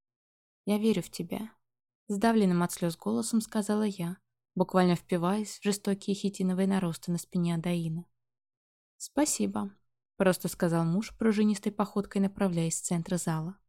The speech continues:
Андриэл с грацией истинного короля поклонился Сепию. Тот ответил ему таким же церемонным наклоном головы. Потом мужчины обнажили клинки и стали кружить друг напротив друга.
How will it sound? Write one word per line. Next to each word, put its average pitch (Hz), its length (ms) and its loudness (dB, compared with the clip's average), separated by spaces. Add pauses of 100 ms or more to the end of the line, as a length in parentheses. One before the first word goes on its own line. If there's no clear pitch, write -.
(240)
Андриэл 240 600 4
с - 80 -12
грацией 233 560 0
истинного 220 400 2
короля 208 420 -2
поклонился 196 640 0
Сепию. 175 600 -4 (220)
Тот 254 220 4
ответил 240 440 4
ему 240 180 4
таким - 380 2
же 196 100 2
церемонным 190 640 2
наклоном 170 460 -2
головы. 175 540 -4 (320)
Потом 208 300 4
мужчины 190 400 4
обнажили 175 440 2
клинки 170 540 -2
и - 160 -2
стали 220 320 2
кружить 202 420 2
друг 190 180 -2
напротив 180 520 -2
друга. 175 400 -4